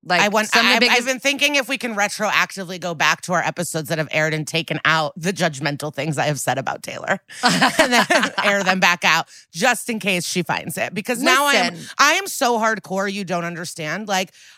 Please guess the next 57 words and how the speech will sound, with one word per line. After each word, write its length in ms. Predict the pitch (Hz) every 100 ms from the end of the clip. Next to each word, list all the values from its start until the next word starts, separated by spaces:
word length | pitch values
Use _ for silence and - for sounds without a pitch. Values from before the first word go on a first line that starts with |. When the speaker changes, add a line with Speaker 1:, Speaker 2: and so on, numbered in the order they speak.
| -
Speaker 2:
I 160 | 214 240
just 240 | 277 -
didn't 220 | 247 247
even 260 | 240 226 196
understand 640 | 202 185 185 - 180 170
folklore. 600 | - 156 143 185 196 202 -
And 240 | 180 175
now 320 | 170 151 160
I 140 | 180 180
am 160 | 175
just, 240 | 151 170 -
like, 180 | 175 -
alone 460 | 170 165 160 170
on 160 | 139 160
walks 400 | 151 143 143 -
crying, 540 | - 160 131 127 151
listening 420 | 147 139 143 113 139
to 100 | 104
these 180 | 113 -
songs 340 | 117 127 156
that 100 | 160
Speaker 1:
And 120 | 160
Speaker 2:
are 40 | 240
Speaker 1:
I 20 |
Speaker 2:
four 100 | 160
Speaker 1:
think 140 | 147 -
Speaker 2:
years 140 | 311
Speaker 1:
it 20 |
Speaker 2:
old. 80 | -
Speaker 1:
takes 260 | 262 247 -
a 80 | 233
strong, 400 | - - 202 -
you're 280 | 214 190 196
a 40 |
str-, 240 | 196 - 190
you're 240 | 185 196 190
a 180 | 185
good 320 | 185 185 208 208
person, 320 | 226 214 214
you're 100 | 202
a 40 |
strong 320 | 190 185 196 220
person, 460 | 202 180 180 175
you're 200 | 185 185
standing 500 | - - 185 180 208
in 100 | 247
your 100 | 269
truth. 220 | 262 220 -
You're 100 | 185
saying, 280 | 196 185
"Listen, 320 | 254 277 156 135
I 120 | 170
made 200 | 170 185
some 140 | 240
judgments 440 | 190 170 156 190 190
about 220 | 233 220
Taylor. 480 | 165 156 156 180